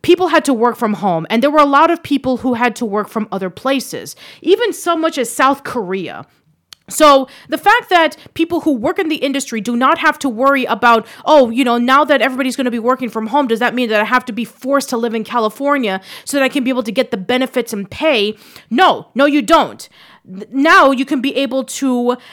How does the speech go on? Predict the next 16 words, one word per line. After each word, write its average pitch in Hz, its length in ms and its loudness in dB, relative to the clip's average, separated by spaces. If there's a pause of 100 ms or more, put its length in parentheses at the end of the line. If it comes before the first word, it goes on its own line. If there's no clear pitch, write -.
(140)
um, 233 420 2
continue 302 520 -2
to 285 140 -2
work 262 320 2
from 277 180 -4
wherever 254 320 0
that 254 220 -6
you 226 100 -6
live 254 440 0
and 233 180 -2
be 233 120 -6
covered 196 800 -2 (260)
with 254 160 -4
the 254 80 0
same 294 420 -2
amount 254 460 0